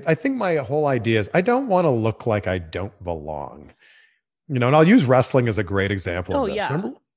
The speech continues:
Speaker 1: remember when they were doing the, the Celebrity Raw general managers for, like, a while?
Speaker 2: Yeah.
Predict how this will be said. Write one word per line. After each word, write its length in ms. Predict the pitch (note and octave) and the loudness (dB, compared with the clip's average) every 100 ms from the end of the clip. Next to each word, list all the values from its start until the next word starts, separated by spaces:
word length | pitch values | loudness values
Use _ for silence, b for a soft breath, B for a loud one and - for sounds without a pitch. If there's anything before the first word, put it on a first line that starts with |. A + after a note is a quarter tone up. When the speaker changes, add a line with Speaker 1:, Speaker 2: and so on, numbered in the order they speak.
| - | -2
Speaker 1:
remember 200 | E3 C4+ | 2 4
when 120 | D4 | 6
they 80 | B3 | 6
were 160 | G#3 | 6
doing 600 | D#3 B2 B2 A#2+ A#2+ B2 F#2+ | 4 4 4 4 2 0 -2
the, 400 | A2 A2 G#2 - b b _ - E3+ _ - | 0 0 -2 -4 b b _ -20 -20 _ -4
the 320 | B2 A2 A2 | -2 -2 -4
Celebrity 580 | - - B2 A2+ A#2+ A#2+ | -6 -2 2 2 4 2
Raw 280 | G#2+ G2 G2+ | 2 2 2
general 320 | G2 G#2 G#2 | 0 0 0
managers 840 | G2 F#2 G2 G2 G#2 G#2+ G#2 - - _ | -2 -4 -4 -2 0 -2 -4 -10 -16 _
for, 320 | - A2+ G#2 | -8 -2 0
like, 180 | G2 G#2+ | 0 0
a 60 | G#2 | 0
while? 540 | F2 E2+ F#2+ A2+ D#3+ | 0 0 2 0 -2
Speaker 2:
Yeah. 360 | F3+ E3 D#3 | -2 -2 -2